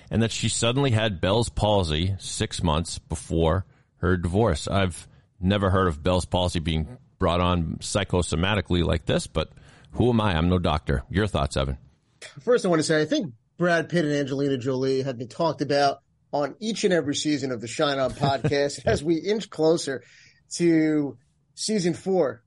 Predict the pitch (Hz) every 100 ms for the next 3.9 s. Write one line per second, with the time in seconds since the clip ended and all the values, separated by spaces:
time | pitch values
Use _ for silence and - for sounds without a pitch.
0 | - 160 151 151 147 151 151 175 160 160
1 | 254 - 180 123 147 151 151 - 92 -
2 | _ _ 139 143 139 - 180 190 180 160
3 | 156 147 139 - 143 131 135 135 131